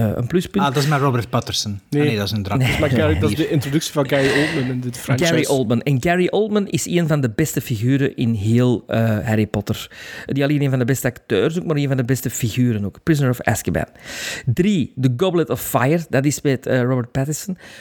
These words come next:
Speaker 1: Ehm, ja, goed verhaal. En
Speaker 3: Ah,
Speaker 1: eigenlijk,
Speaker 3: dat vond ik dan
Speaker 1: eh,
Speaker 3: weer, weer een van de minste, eigenlijk.
Speaker 1: Ah ja, oké. Oké, dat is dingetje, hè. Ehm, als ik, is dat niet Arau? Goblet of Fire, als regisseur.
Speaker 2: Eh, is dat de,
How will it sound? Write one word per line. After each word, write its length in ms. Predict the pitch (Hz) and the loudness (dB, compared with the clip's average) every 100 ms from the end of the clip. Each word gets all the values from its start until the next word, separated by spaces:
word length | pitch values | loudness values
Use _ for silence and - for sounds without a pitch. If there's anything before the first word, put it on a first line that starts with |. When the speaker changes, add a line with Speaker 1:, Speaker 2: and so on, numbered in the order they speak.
| - | -8
Speaker 1:
Ehm, 300 | - 139 131 127 - _ _ _ | 0 2 2 -2 -8 _ _ _
ja, 320 | - 151 165 - - | -2 0 -2 -6 -6
goed 260 | 165 208 | -2 0
verhaal. 460 | 175 160 208 254 - _ - | 2 2 2 0 -6 _ -2
En 220 | 165 170 | 0 0
Speaker 3:
Ah, 80 | 151 | 0
Speaker 1:
eigenlijk, 320 | 190 214 226 | 2 2 2
Speaker 3:
dat 100 | 175 | 0
vond 120 | 160 | 0
ik 100 | 180 | 0
dan 100 | 180 190 | 0 0
Speaker 1:
eh, 140 | 185 175 | 0 0
Speaker 3:
weer, 220 | 165 160 | 0 0
weer 300 | 156 160 151 | 0 0 0
een 60 | 165 | 0
van 120 | 156 | 2
de 60 | 135 | 2
minste, 340 | 147 170 - | 0 0 -2
eigenlijk. 500 | 131 123 127 - - _ _ _ - | -2 -2 -6 -8 -20 _ _ _ -2
Speaker 1:
Ah 120 | 196 | 2
ja, 260 | 131 95 - | 2 0 -4
oké. 380 | - - 123 170 - _ _ _ _ _ _ _ - | -4 0 0 0 -6 _ _ _ _ _ _ _ -8
Oké, 200 | 127 - | -4 0
dat 120 | 160 | 0
is 140 | 170 | 0
dingetje, 400 | 139 139 123 - 131 | 0 -2 -2 -2 -4
hè. 80 | 196 | -2
Ehm, 800 | - 131 135 143 143 147 143 - - _ | 0 0 2 0 -2 -2 -4 -6 -12 _
als 240 | 76 117 - | -2 -2 -6
ik, 40 | - - - - | -12 -10 -10 -8
is 260 | 82 - | -4 -2
dat 120 | - | -2
niet 140 | 165 175 | 0 0
Arau? 600 | - 120 190 208 226 233 - _ _ - | 0 2 2 2 0 -6 -16 _ _ -4
Goblet 260 | 170 170 | 0 0
of 100 | 165 - | 0 -2
Fire, 320 | - 95 - - _ - | -2 0 -2 -6 _ -10
als 140 | 156 | -2
regisseur. 460 | 180 175 - - - | 0 0 0 -2 -2
Speaker 2:
Eh, 80 | 147 | -2
is 120 | - 147 | 0 -2
dat 140 | 151 | 0
de, 160 | 170 | -2